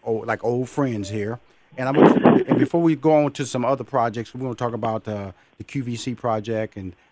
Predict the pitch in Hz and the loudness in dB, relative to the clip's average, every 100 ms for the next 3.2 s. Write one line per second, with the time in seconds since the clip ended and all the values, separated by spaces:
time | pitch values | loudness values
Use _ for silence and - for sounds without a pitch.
0 | - 113 107 120 110 104 95 - - 92 | -8 -6 -4 -4 -4 -4 -8 -10 -14 -14
1 | 87 117 113 104 117 107 104 - 123 110 | -8 -6 -6 -6 -6 -4 -6 -4 -4 -4
2 | - - - - - - 143 131 127 139 | -6 -10 -12 -20 -16 -4 -2 -2 -2 -2
3 | 135 131 | -2 -4